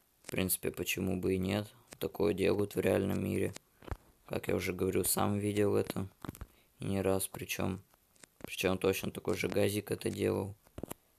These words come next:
Так, давайте от первого лица. Сейчас поедем. Ну, мы сейчас в городе Серпов. Поедем на базу в Серпове. Так, машин нет. Можно выезжать. Также хотел вас поблагодарить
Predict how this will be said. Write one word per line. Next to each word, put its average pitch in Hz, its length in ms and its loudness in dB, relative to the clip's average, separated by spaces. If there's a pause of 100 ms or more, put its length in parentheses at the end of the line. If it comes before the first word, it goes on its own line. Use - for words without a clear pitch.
(200)
Так, 98 220 -6
давайте 95 440 0
от - 120 -10
первого 95 280 2
лица. 101 560 0 (840)
Сейчас - 220 -14
поедем. 95 540 2
Ну, 98 100 0
мы 101 100 4
сейчас 95 160 0
в 95 60 -2
городе 95 340 4
Серпов. - 560 0 (640)
Поедем 95 380 2
на 98 100 2
базу 98 320 2
в 95 60 -4
Серпове. 98 540 -2 (880)
Так, - 260 -2
машин 98 460 -2
нет. 101 320 -6 (840)
Можно 98 360 2
выезжать. 95 540 2 (1800)
Также 95 340 0
хотел - 280 -2
вас 98 100 2
поблагодарить 95 840 -2